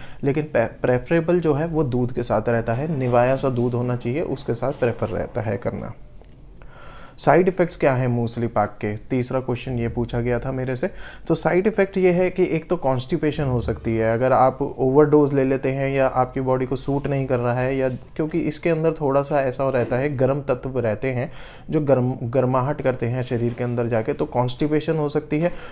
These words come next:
और दूसरा ऐसा हो सकता है कि आपको भूख ना लगे इसको खाने के बाद में। उसका reason क्या है भूख ना लगने का? क्योंकि मूसली pack खुद एक जो ये, अ, product है ये काफ़ी heavy होता है, स्लो डाइजेस्टिव प्रोडक्ट है, धीरे धीरे हमारी बॉडी इसको डाइजेस्ट करती है,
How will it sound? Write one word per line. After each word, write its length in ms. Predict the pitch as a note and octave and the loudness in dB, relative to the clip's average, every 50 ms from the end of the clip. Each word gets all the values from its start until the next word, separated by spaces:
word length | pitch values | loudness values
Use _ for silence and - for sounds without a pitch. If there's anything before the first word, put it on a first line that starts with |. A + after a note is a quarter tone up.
| - - | -4 2
और 140 | - - C#3 | 2 2 2
दूसरा 420 | B2+ D#3 D3+ D3 - E3+ E3 D#3+ | 2 -2 -2 -2 -2 -2 0 0
ऐसा 200 | C3 B2+ - D#3+ | 0 0 0 0
हो 120 | D3+ D3+ | 0 0
सकता 280 | D3 D3+ D3+ D3 - D3 | 0 -2 -4 -4 -4 -2
है 100 | C#3+ D3 | -2 -2
कि 100 | D#3 D#3 | 0 0
आपको 220 | C#3+ C#3 C#3 D#3+ | -2 -2 -2 -2
भूख 280 | D3 A2 A2+ C3+ C3 B2+ | 0 2 2 0 0 0
ना 140 | B2+ A#2+ A#2 | 0 0 0
लगे 240 | A2 G#2 G#2+ A2 A2 | 0 0 -2 -2 -2
इसको 200 | A2 - A#2 A2+ | -2 -4 -6 -4
खाने 280 | - A2+ G#2 G#2+ G#2 | -4 -4 -4 -4 -4
के 100 | G2 A#2 | -4 -4
बाद 260 | A2 A2+ A2+ G#2+ A2 | -2 0 -2 -2 -2
में। 80 | A#2+ B2 | -4 -6
उसका 340 | B2 - C3 - - - F#3+ | -6 -6 -8 -6 -2 0 2
reason 340 | F#3 F3+ E3+ D#3 E3 E3+ E3 | 2 2 2 0 -2 -2 -2
क्या 140 | D#3+ D3 | 0 -2
है 200 | D3 D3 D3+ D3 | -2 -2 -4 -4
भूख 200 | C3+ C#3 C#3 C#3 | -4 -6 -6 -4
ना 100 | C#3 C#3 | -4 -2
लगने 280 | C#3 C#3 C3+ C#3 C#3 C#3 | -2 0 0 -2 -2 -2
का? 120 | C#3 D#3+ | -4 -4
क्योंकि 260 | D#3 D#3 D3+ D3 - D#3+ | -4 -2 -4 -4 -4 -4
मूसली 380 | C#3+ C3 C3 B2+ B2+ - D#3 | -4 -4 -4 -6 -4 -4 -2
pack 240 | D3+ D3+ D3 D3+ D3+ | 0 0 0 0 0
खुद 220 | - - D3+ C3+ | -2 -4 -2 -2
एक 280 | - - - C#3 C#3+ C#3 - - - - - - - - C3+ | -2 -2 -2 -4 -4 -4 -8 -14 -16 -16 -16 -14 -12 -8 -4
जो 120 | B2 C#3 | -2 0
ये, 240 | C#3 C3+ C#3+ C#3+ C#3+ | 0 2 2 2 2
अ, 140 | C#3+ C3+ - - G#2+ A#2+ B2 B2 A#2+ A#2+ A#2 A#2 - - | 0 0 -4 -4 -2 0 2 2 2 0 0 -2 -2 0
product 320 | C3+ B2+ C#3+ D#3+ - - | 2 6 6 6 6 4
है 160 | C3 C3 C3+ C#3 | 0 0 0 0
ये 160 | C#3+ C#3 C#3 C#3 - | 0 -2 -4 -2 2
काफ़ी 260 | C3 B2 A#2+ - D#3 | 2 2 2 2 0
heavy 280 | B2 B2 B2 A#2 C3 D3 | 0 0 0 0 2 2
होता 260 | D3 D3 C#3 C#3+ C#3 | 2 2 2 2 2
है, 360 | C3+ C#3+ D3+ - - - - - - - - - C#3 | 0 0 -2 -4 -6 -8 -12 -14 -14 -14 -14 -12 -10
स्लो 280 | - - D#3 E3 F3+ | -4 2 4 4 6
डाइजेस्टिव 640 | E3 C#3+ C3+ C3 B2+ C3+ C#3 - - - D#3 D3+ D3+ - | 6 6 6 4 4 2 -2 -4 -2 -2 -4 -4 -4 -4
प्रोडक्ट 380 | - B2+ B2 B2+ C3 C3 - D3 | -2 0 0 2 0 0 -2 -4
है, 160 | D3+ E3 - - - - - - - | -4 -4 -4 -8 -12 -12 -12 -8 -2
धीरे 240 | A2+ A#2+ C3+ C#3 D#3+ | 0 2 2 2 2
धीरे 220 | D3+ C#3+ D3+ D3 D3 | 2 2 4 4 4
हमारी 280 | C#3 C#3 C3+ C3 C3+ | 4 2 0 -2 -2
बॉडी 280 | C3 B2+ B2+ B2 C3 C3 | 0 0 0 2 2 0
इसको 200 | B2+ B2+ C3+ B2+ | -2 -2 -2 -2
डाइजेस्ट 440 | A2 A#2 A2 G#2+ A2+ C3 C3+ - - | 0 0 0 0 0 -4 -6 -4 -4
करती 280 | F3 - - - C3 | -4 -4 -2 -2 0
है, 140 | C#3+ E3 E3+ | 0 0 0